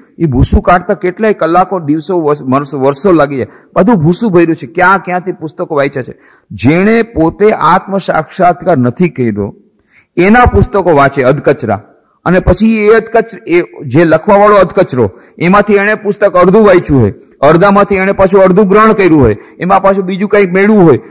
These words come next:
મેળવીને પોતાની બુદ્ધિ એમાં નાખી હોય, એનો વઘાર કર્યો હોય, એ વઘાર કરીને કંઈક એવી ખરાબ ખીચડી બનાવે,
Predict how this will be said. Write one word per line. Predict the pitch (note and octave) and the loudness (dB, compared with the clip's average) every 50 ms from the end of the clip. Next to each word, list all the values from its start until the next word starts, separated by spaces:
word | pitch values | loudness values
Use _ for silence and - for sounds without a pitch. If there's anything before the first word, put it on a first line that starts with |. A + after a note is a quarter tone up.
| - - | -10 -4
મેળવીને | - B2+ D3 F3 F#3+ G#3 A3 A3 | 0 0 2 2 4 4 2 2
પોતાની | G#3+ G#3+ - F#3+ F#3 G3+ G#3 G#3+ | 0 0 -2 -2 0 0 -2 -2
બુદ્ધિ | G3 G3 G3+ E3 G3 | -2 0 0 2 2
એમાં | G#3+ F#3+ G#3 G3+ | 4 4 4 2
નાખી | G3+ G3+ G3+ - G#3 A3 | 2 0 0 0 2 4
હોય, | F#3 D#3+ C3 G#2+ - - - - | 4 4 4 2 0 -6 -14 -6
એનો | - F3+ G3 G3+ G3+ | -4 0 2 2 4
વઘાર | F#3 E3 C#3+ F#3 G3+ G#3+ | 4 4 4 4 4 4
કર્યો | G#3 G#3+ G#3 F#3 F3+ D3+ | 2 2 4 4 4 4
હોય, | C3 A2 - - - - - | 4 2 0 -4 -14 -8 -4
એ | F#3+ G3 | 0 2
વઘાર | F3+ E3 D3+ E3+ G3+ A3 A3 | 4 4 4 4 4 4 2
કરીને | A3 G#3+ G3+ G3+ G#3 G#3 | 0 0 -2 -2 -2 -2
કંઈક | G3+ G#3 G3+ G3+ - | 0 -2 -2 0 2
એવી | E3 F3 G3+ A#3 C4 C4 | 2 4 4 6 4 4
ખરાબ | - - E3+ F#3+ G#3+ A3 A3 | 2 0 0 2 2 2 2
ખીચડી | - - G3 E3+ G3+ G3+ | 0 -2 -4 -4 -4 -4
બનાવે, | F#3 F3+ F3+ F#3+ F#3+ F3 C#3+ | -2 0 2 2 2 2 2